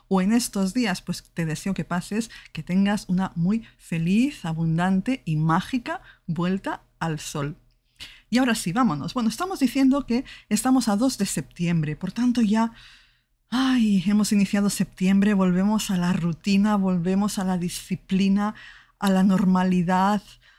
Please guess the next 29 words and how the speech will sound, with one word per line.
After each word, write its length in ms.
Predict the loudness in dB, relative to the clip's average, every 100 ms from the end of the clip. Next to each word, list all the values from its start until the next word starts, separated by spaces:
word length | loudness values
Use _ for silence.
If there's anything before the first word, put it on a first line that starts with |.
| _
al 180 | -2 -2
centrarnos, 1000 | 0 2 2 2 0 2 2 2 0 -2
al 200 | -2 -2
ser 280 | -2 -2 0
más 180 | 0 -2
serios 480 | -4 -2 -2 0
y 60 | -2
responsables. 1500 | -2 -4 -2 -2 0 0 0 2 2 0 -4 -16 -20 -20 _ _ _ _ _ _ _ _ _ _ _ _ _
Mm, 720 | 0 4 6 6 6 4 2
todas 320 | 0 0 2 0
estas 240 | 0 0
son 260 | 2 2 2
palabras 540 | -2 0 2 0 0
que 80 | 0
nos 140 | 0
conectan 440 | 0 -2 0 0 2
con 180 | 2
la 120 | 0 0
carta 340 | 0 0 0
de 60 | 0
la 120 | -2
semana 320 | -2 -2 -4
pasada, 400 | -6 -8 -6 -6
con 160 | -4 -4
la 120 | -4
carta 380 | -6 -4 -6 -6 -14 -10
de 240 | -4 -2
la 180 | -2 -6
justicia. 920 | -8 -10 -10 -8 -8 -10 -6 -6 -6